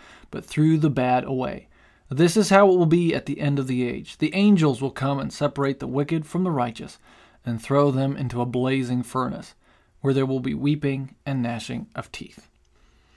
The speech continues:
Okay, I guess I'll start off with this. Uh,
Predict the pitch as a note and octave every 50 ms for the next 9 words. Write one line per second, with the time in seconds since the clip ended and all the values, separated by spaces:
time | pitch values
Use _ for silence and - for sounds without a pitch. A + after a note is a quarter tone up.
0 | _ _ _ _ _ _ _ _ _ _ _ _ _ - C#3 C3 - B2+ - -
1 | F3+ - _ _ _ _ _ _ _ _ _ _ _ _ _ - F#3+ A#3+ B3 A#3+
2 | - G3+ - - - - F3 E3+ E3+ E3+ E3 E3 F3 D#3+ - D#3 C3+ B2 B2 D3
3 | D3+ D3 D#3+ F3+ E3 - - - - - E3 D#3+ D#3+ D#3+ D3+